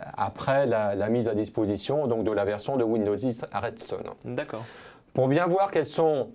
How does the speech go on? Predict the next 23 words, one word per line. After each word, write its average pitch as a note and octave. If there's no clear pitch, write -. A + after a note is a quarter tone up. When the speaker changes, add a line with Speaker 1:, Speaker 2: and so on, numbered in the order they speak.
Speaker 1:
euh, G#2
quelle A#2+
est A#2+
la A2
différence B2+
Speaker 2:
Oui, C3
Speaker 1:
entre, D3+
Speaker 2:
quelle A#2
est A2+
la -
Speaker 1:
euh, G#2
Speaker 2:
différence ? A2+
Speaker 1:
une G#2
application, B2
euh, F#2
une F#2
application G#2
qui A2
va, G#2+
euh, F2
qui -
va G2
ra-, G#2+